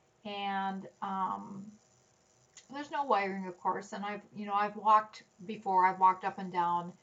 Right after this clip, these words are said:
that whole line of what used to be the fence, and this is the only post that is, that is left. Um, it has a lot of significance, too, because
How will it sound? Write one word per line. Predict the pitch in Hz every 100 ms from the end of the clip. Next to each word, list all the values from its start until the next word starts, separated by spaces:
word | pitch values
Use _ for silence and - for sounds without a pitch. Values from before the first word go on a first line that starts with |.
| _ _ 202
that | 185
whole | 185 196 190 185 180 180 - _ -
line | 202 202 196 190
of | 185 185
what | - 190
used | 196 -
to | 190
be |
the | 202
fence, | 185 185 180
and | 196 202
this | 233 247
is | 226 -
the | 214
only | 196 190 190
post | - 185 180 - - _ _
that | 180 175
is, | 175 180 - - _ _ 190
that | 190
is | 185 180
left. | 180 175 - _ _ _ _ _ _ _ _ _ -
Um, | 196 185 - _
it | 233
has | 233 330 381
a |
lot | 269 220
of | 208
significance, | 208 202 208 233 277 262 262 - -
too, | - 247 262 285
because | 233 214 220 202 208 202 -